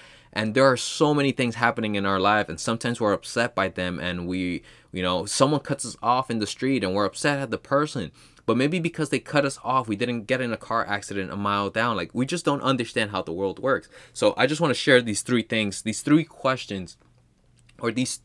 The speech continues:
three thoughts that you can have throughout your day that might help you be, live in a more of a grateful place, right? Or if you're in grieving, right? Like, I understand it's a painful place, right? If you're in resentment, if you're in a place where the, you just wish you can get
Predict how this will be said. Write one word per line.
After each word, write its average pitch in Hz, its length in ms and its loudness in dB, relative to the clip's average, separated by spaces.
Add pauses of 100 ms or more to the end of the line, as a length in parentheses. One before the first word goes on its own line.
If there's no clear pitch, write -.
three 143 220 6
thoughts 123 340 4
that 101 100 2
you 104 80 2
can 110 140 -6
have 123 240 2
throughout 120 320 2
your 104 100 2
day 110 220 2
that 101 120 2
might 104 280 0
help 123 420 0
you 87 160 -4 (380)
be, 123 260 2 (180)
live 131 300 4
in 131 80 0
a 123 60 0
more 120 260 2
of 117 100 2
a 110 60 0
grateful 110 540 0
place, 101 520 0
right? 95 220 0
Or 104 240 4 (180)
if 104 200 -4
you're 120 240 6
in 139 180 0
grieving, 127 560 0
right? 92 220 -2
Like, 92 180 -2
I 95 120 0
understand 120 360 -6
it's - 160 -8
a - 60 -12
painful 107 580 -4 (240)
place, 123 400 -2
right? 104 140 0
If 90 100 -6
you're 104 180 2
in 113 100 0
resentment, 104 580 -2
if 92 100 -10
you're 135 140 0
in 151 80 -2
a - 40 -2
place 120 380 -2
where 92 140 0
the, 87 160 -4 (240)
you 117 100 2
just 131 240 -2
wish 123 240 2
you 113 60 0
can 110 180 -2
get 104 160 2